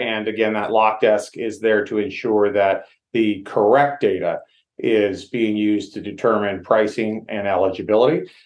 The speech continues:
Uh, so we typically, uh, see,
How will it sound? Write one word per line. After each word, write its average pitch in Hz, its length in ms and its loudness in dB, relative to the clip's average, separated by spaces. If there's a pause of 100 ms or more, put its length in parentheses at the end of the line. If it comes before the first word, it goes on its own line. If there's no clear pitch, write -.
(120)
Uh, 113 160 4
so - 160 0
we 139 220 2
typically, 127 760 -2 (260)
uh, 107 280 2
see, 113 580 -4